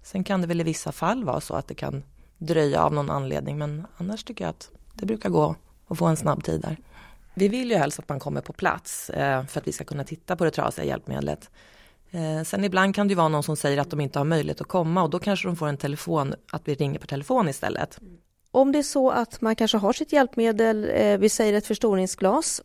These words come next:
Speaker 2: och så, eh, tänker man, "Nej, men jag behöver nog ett starkare." Då kan man inte komma och bara få ett starkare. Vad händer då?
Speaker 1: Ja, men det stämmer. Så är det så att man behöver byta styrka på ett förstoringsglas eller kanske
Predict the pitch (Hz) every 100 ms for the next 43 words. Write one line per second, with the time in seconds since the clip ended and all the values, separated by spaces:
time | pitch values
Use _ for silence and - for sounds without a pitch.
0 | - 185 185 - 196 170 165 165 104 71
1 | - - 160 160 180 190 - - 180 175
2 | - 147 - - - - - - - -
3 | - - - - - - - 190 190 170
4 | 165 160 151 147 147 139 - 151 151 -
5 | 165 139 - - - - - - 214 208
6 | 202 202 196 - - _ - - - -
7 | - 214 196 202 214 - - 135 151 151
8 | 180 180 180 185 180 180 180 180 180 175
9 | 175 - 202 170 156 - - 202 196 190
10 | 170 - 175 160 147 143 143 147 151 151
11 | 147 143 147